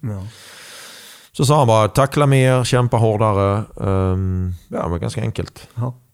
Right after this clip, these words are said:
Speaker 2: Så då gick jag ut och gjorde det. Och sen så sakta men säkert så gick ju istiden upp igen, så att han,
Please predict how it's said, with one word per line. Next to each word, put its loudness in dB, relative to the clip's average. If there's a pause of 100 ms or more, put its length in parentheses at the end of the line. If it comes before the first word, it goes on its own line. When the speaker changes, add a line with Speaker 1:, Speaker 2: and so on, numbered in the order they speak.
(680)
Speaker 2:
Så -6
då 0
gick -4
jag -4
ut -6
och -14
gjorde -4
det. -4
Och -8
sen -8
så -12
sakta -8
men 0
säkert -4
så -4
gick -6
ju -2
istiden -2
upp -4
igen, -2
så -6
att -6
han, -4